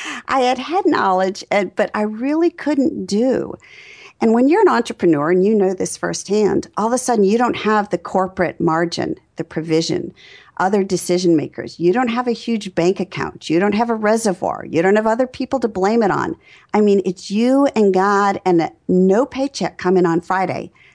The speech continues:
unless you do something about it and something happens. And now in this lab course about God's provision, he's saying,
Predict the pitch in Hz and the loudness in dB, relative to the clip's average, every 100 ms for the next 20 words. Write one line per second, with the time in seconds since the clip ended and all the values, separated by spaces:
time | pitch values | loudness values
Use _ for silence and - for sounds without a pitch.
0 | _ - 180 170 165 175 165 226 214 226 | _ 0 2 2 -2 -6 -4 -2 -2 -4
1 | 208 196 170 - 147 151 151 156 - - | -2 -4 -4 -4 -2 -2 -4 -4 -4 -4
2 | 160 165 - 170 165 160 143 - 143 - | -2 -2 0 0 0 -2 -4 -4 -6 -6
3 | - - - - - - - - _ 165 | -8 -8 -10 -12 -20 -20 -20 -20 _ 2
4 | 170 175 190 254 262 208 - 196 226 233 | 4 6 4 2 2 2 2 4 4 2
5 | 277 - 214 202 220 240 233 - 170 123 | 0 -2 -2 0 2 0 -2 -4 -4 -4
6 | 156 175 143 - 165 180 185 - 165 135 | -4 -4 -4 -4 -2 -2 -4 -6 -4 -4
7 | 131 147 147 156 151 135 131 | -4 -4 -4 -4 -2 0 0